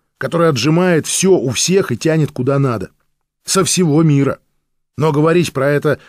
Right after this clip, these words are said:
в мейнстриме нельзя. У нас тут экономика пиздежа, а у них,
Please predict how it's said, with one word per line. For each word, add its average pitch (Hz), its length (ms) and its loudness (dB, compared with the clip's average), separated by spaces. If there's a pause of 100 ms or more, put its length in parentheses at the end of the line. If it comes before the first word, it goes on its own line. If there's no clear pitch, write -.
(140)
в 123 140 -2
мейнстриме 156 760 0 (100)
нельзя. 123 460 -4 (580)
У 156 100 2
нас 262 220 2
тут - 260 -12 (240)
экономика 190 540 0
пиздежа, 139 580 -2 (420)
а 98 60 -8
у 139 80 0
них, 240 340 0